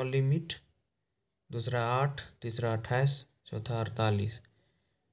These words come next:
तो Microsoft, इसका आंसर होगा ए नंबर, Microsoft Excel में किसी वर्कबुक में वर्कशीट की संख्या का कोई सीमा नहीं है, आपके हार्ड डिस्क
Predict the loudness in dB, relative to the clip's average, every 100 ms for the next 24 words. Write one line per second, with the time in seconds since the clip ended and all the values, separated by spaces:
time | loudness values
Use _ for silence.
0 | _ -6 -2 -2 2 2 4 2 2 -2
1 | 0 -2 0 -2 0 2 4 2 0 0
2 | 2 2 0 0 0 0 0 0 0 0
3 | -2 -2 -2 0 0 0 -2 -6 -4 -2
4 | -2 -2 -2 -4 -6 -6 -4 -4 -4 -4
5 | -4 0 -2 -4 _ _ _ _ _ -2
6 | 0 0 -2 -2 -2 -2 0 2 4 4
7 | 0 -6 -12 _ _ _ -4 -4 -2 0
8 | 2 2 2 2 4 4 4 2